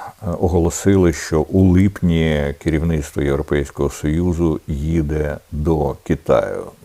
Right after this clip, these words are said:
на серйозні перемовини. Щодо Китаю, це прикро. Я не люблю Китай. Сполучені Штати, попри все, мені подобаються більше. Сполучені Штати, до речі,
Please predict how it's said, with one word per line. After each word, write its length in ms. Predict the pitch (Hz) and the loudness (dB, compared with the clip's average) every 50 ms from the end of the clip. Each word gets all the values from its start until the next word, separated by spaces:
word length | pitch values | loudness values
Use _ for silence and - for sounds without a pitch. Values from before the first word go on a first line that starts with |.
| 73 | -8
на 400 | 76 76 78 76 76 73 71 71 73 73 | -6 -4 -4 -4 -4 -4 -6 -6 -8 -10
серйозні 880 | - - - - - - - 76 73 71 73 73 69 65 - 76 71 | -12 -12 -12 -12 -10 -6 -4 -2 -2 0 -2 -2 -2 -4 -4 -8 -8
перемовини. 640 | - - 80 76 71 73 73 73 69 67 64 62 - - - | -6 -4 -4 -4 -4 -4 -4 -4 -4 -6 -6 -8 -10 -14 -16
Щодо 320 | - - - 101 95 92 | -8 -4 -2 0 0 2
Китаю, 480 | - 107 - - 117 117 107 98 90 80 | 0 -2 2 6 6 8 8 8 6 4
це 280 | - - - 85 78 | 0 0 0 0 0
прикро. 640 | - - 90 82 78 - - - 69 67 62 - - - - | 0 0 0 0 0 -2 -4 -6 -4 -4 -4 -4 -6 -8 -6
Я 360 | 87 85 87 87 82 76 78 - | -2 0 2 2 2 0 -2 -4
не 480 | - 82 80 80 82 78 73 67 71 - - - - | -4 -2 0 0 0 -2 -2 -4 -6 -8 -10 -6 -4
люблю 420 | 80 80 76 73 76 73 69 67 - | -2 -2 0 0 -2 -2 -2 -4 -6
Китай. 400 | - - - - - 62 - 104 - | -8 -8 -4 0 0 0 0 0 -4
Сполучені 540 | - - - 87 92 87 - 82 82 80 78 | -10 -6 -2 -2 -2 -2 -2 -2 -2 -2 -4
Штати, 420 | - - - 104 107 101 - 76 | -6 -2 0 0 0 2 0 -2
попри 300 | 73 76 73 - - - | -2 -4 -6 -4 -4 -6
все, 360 | - - - 92 90 85 - - | -6 -4 0 0 0 0 0 -2
мені 260 | 80 78 76 78 78 76 | -4 -4 -2 -2 -4 -6
подобаються 1000 | - - 78 73 78 76 71 73 71 71 71 69 - - - 71 69 69 78 - | -4 -4 -2 -2 -2 -2 -2 -4 -4 -6 -6 -8 -10 -8 -6 -4 -4 -4 -6 -4
більше. 680 | 78 92 85 87 107 98 82 73 - - - - - - 101 - _ _ _ - - - - - - - - - - - - - - - - - - _ - | -4 0 4 6 6 6 4 2 -2 -4 -6 -6 -8 -8 -10 -14 _ _ _ -20 -20 -20 -20 -14 -12 -12 -12 -12 -18 -20 -18 -18 -18 -18 -20 -20 -20 _ -20
Сполучені 440 | - - - 90 82 - 80 82 76 | -10 0 0 0 0 2 0 0 0
Штати, 420 | - - - 98 98 95 - 85 | -2 2 4 6 6 6 4 0
до 140 | 76 71 82 | 2 2 4
речі, 680 | 78 82 78 73 - - 78 76 71 73 73 71 73 | 4 4 2 2 0 -2 -2 0 2 2 2 2 2